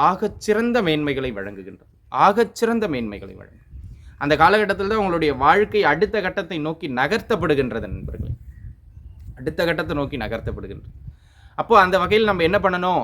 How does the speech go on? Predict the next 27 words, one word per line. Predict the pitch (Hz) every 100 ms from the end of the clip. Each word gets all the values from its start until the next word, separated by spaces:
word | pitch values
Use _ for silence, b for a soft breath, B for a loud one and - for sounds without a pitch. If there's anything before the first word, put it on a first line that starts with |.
| -
அப்படின்னு | 135 160 156
கேட்டுக்கிட்டிங்கன்னா, | 143 139 127 135 180 143 160 b b
இந்த | 165 196 196
மாதிரியான | 202 196 202 220 185
காலகட்டங்கள் | 175 190 175 180 175 160
வரும்போது | 160 185 190 156
தொழில் | 165 175 175 160
ரீதியாக, | 151 147 139 139 185 170
சொத்துக்கள் | 160 185 165 165
ரீதியாக, | 151 139 139 135 190
பொருளாதார | 170 175 185 180 151
ரீதியாக | 147 151 190
அடுத்த | 156 185 190
கட்டத்தை | 185 196 190 160
வளர்றதுக்கு | 170 175 175 165 156
நோக்கி | 170 170 226 226 b b b _
அதுவே | 131 156 226 180
இழுத்துக்கிட்டு | 214 220 208 156
போகும். | 175 135 117
நம்ம | 160 175
அந்த | 151 -
கூடுதல் | 240 240 226 160
உழைப்பு | 180 190 175
போட்டோம்னா | 170 185 196
அடுத்த | 156 202 220
கட்டத்துக்கு | 190 190 170 156
எளிமையா | 196 202